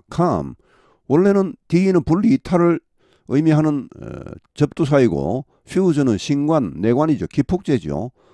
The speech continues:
폭탄에서 퓨즈를 제거해버리다. 기폭제를 제거하다는 것은 폭탄이 더 이상 터지지 않게 하다는 말이니까, 어, 분위기를 완화시키다, 진정시키다.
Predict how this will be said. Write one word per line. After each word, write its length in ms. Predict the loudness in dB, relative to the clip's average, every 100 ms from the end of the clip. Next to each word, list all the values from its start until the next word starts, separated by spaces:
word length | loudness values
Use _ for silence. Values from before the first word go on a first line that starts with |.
| _
폭탄에서 520 | -10 -2 0 0 -2
퓨즈를 400 | -2 2 4 4
제거해버리다. 720 | 2 2 2 2 0 -4 -8 -10 _ -4
기폭제를 480 | 0 0 0 -2
제거하다는 640 | 2 2 2 0 -2 -2 -2
것은 400 | -2 -4 -8 -10 _ _
폭탄이 320 | -12 -2 0
더 80 | 2
이상 200 | 0 -2
터지지 300 | -2 -2 0
않게 200 | 0 0
하다는 280 | 0 0 0
말이니까, 640 | 0 0 -4 -6 -8 -8 -10 _ _ _ _ _ _ -14
어, 140 | -14 -4
분위기를 340 | 0 2 2 2
완화시키다, 600 | 0 0 0 -4 -4 -2
진정시키다. 1120 | -2 -2 -4 -4 -6 -4 -4 -6 -10 -14